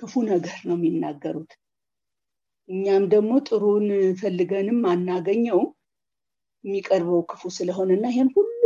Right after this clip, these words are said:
ክፉ ነገር እየሰማን ተደስተን እንዴት እንቀጥላለን? እንደውም ጥያቄ በጥያቄ የሚያደርግ ነገር ነው። አእምሯችንን ከለቀቅ ነው፣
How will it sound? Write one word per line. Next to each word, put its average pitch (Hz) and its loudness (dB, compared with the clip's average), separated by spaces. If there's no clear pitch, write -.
ክፉ - -14
ነገር 202 -2
እየሰማን 226 -2
ተደስተን 220 -6
እንዴት 185 -4
እንቀጥላለን? 170 -10
እንደውም 226 2
ጥያቄ 233 0
በጥያቄ 196 -4
የሚያደርግ 214 -6
ነገር 190 -4
ነው። 185 -6
አእምሯችንን 202 -6
ከለቀቅ 202 -10
ነው፣ 302 -8